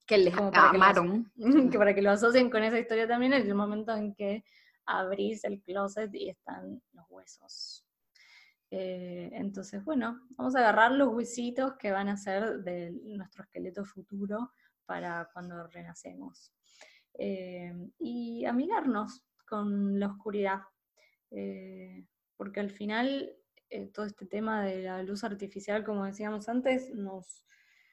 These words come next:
Speaker 2: nos afecta a las mujeres, principalmente las hormonas, nos o sea, los hombres de, pues, de otra forma, pero desde las hormonas, desde la,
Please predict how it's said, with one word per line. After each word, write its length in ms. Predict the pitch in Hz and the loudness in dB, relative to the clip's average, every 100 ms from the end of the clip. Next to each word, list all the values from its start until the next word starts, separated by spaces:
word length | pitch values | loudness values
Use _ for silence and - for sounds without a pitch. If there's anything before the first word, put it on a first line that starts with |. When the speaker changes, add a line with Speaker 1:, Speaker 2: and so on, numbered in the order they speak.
| _ _ _ | _ _ _
Speaker 2:
nos 300 | 220 208 202 | -2 0 0
afecta 880 | 196 202 - 247 247 - 277 269 - - | -2 -2 0 0 0 0 2 4 2 0
a 60 | |
las 180 | 196 190 | -2 -2
mujeres, 600 | 196 202 - - 320 339 - | -4 -6 -12 -10 -6 -6 -4
principalmente 640 | 208 202 196 196 240 262 | -6 -6 -6 -4 -4 -4
las 260 | 220 - | -4 -8
hormonas, 1000 | 190 - 190 190 240 254 196 190 202 - - | -16 -16 -10 -4 0 0 -2 -6 -12 -16 -14
nos 260 | 214 202 - _ _ _ _ _ _ - | -14 -14 -18 _ _ _ _ _ _ -18
o 60 | |
sea, 120 | 196 196 | -12 -12
los 180 | 185 226 | -8 -2
hombres 180 | 247 | 0
de, 300 | 226 202 - - | 0 -2 -8 -16
pues, 120 | - 185 | -18 -16
de 200 | 190 208 | -8 -4
otra 160 | 220 | -4
forma, 320 | 202 240 208 | 0 0 2
pero 180 | 190 185 | -2 -4
desde 200 | 190 185 | -4 -4
las 200 | 196 196 | -4 -6
hormonas, 460 | 196 196 233 233 208 | -6 -4 -2 0 0
desde 180 | 190 185 | -2 -4
la, 160 | 185 | -8